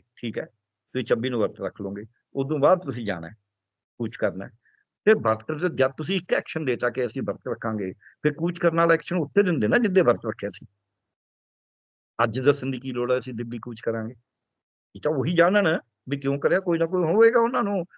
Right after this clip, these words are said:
ਉਹਨਾਂ ਦੀ ਸਮਝ ਹੋਏਗੀ। ਪਰ ਮੈਨੂੰ ਇਹ ਲੱਗਦਾ ਹੈ ਕਿ ਅਗਲੀ ਗੱਲ, ਜਦ ਤੁਸੀਂ ਵਰਤ ਰੱਖ ਲਿਆ ਤੇ ਉੱਥੋਂ ਤੁਹਾਡਾ ਤਾਂ ਡਾਂਗ ਸੁੱਟ ਉੱਥੇ ਹੀ ਹੋ ਜਾਣਾ, ਕਿਉਂਕਿ ਉਹ, ਉਹਨਾਂ ਨੇ ਫੀਡ ਕਰਨ ਦੀ ਕੋਸ਼ਿਸ਼ ਕਰਨੀ ਹੈ ਸਰਕਾਰ ਨੇ।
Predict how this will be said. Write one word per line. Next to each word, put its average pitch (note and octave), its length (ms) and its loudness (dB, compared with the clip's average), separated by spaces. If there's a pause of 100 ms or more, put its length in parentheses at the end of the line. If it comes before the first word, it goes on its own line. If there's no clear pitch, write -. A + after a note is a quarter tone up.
(100)
ਉਹਨਾਂ F3 200 2
ਦੀ G#3 100 0
ਸਮਝ B3+ 280 2
ਹੋਏਗੀ। G3+ 300 4
ਪਰ - 320 -6
ਮੈਨੂੰ G#3+ 320 6
ਇਹ A#3+ 80 6
ਲੱਗਦਾ A#2 240 -4
ਹੈ E2+ 60 -16 (640)
ਕਿ F#3+ 240 4
ਅਗਲੀ E3+ 240 2
ਗੱਲ, D3 240 2 (260)
ਜਦ F3+ 160 2
ਤੁਸੀਂ B3+ 340 -6
ਵਰਤ D3+ 320 0
ਰੱਖ G3 240 2
ਲਿਆ A#2 360 2 (320)
ਤੇ A3 80 -4 (200)
ਉੱਥੋਂ G3+ 540 -4 (380)
ਤੁਹਾਡਾ F3+ 280 0
ਤਾਂ F#3+ 160 2
ਡਾਂਗ D#3 180 4
ਸੁੱਟ F3+ 220 -4
ਉੱਥੇ F#3+ 260 -2
ਹੀ G#3+ 40 0
ਹੋ G3+ 100 4
ਜਾਣਾ, F3 200 0
ਕਿਉਂਕਿ E3+ 260 -4
ਉਹ, F3 200 2
ਉਹਨਾਂ F#3 200 2
ਨੇ E3+ 80 4
ਫੀਡ C3+ 240 0
ਕਰਨ D3 220 2
ਦੀ D#3 80 -4
ਕੋਸ਼ਿਸ਼ D3+ 220 -4
ਕਰਨੀ C#3+ 220 2
ਹੈ C#3+ 40 0
ਸਰਕਾਰ C3+ 380 -2
ਨੇ। B2+ 120 -8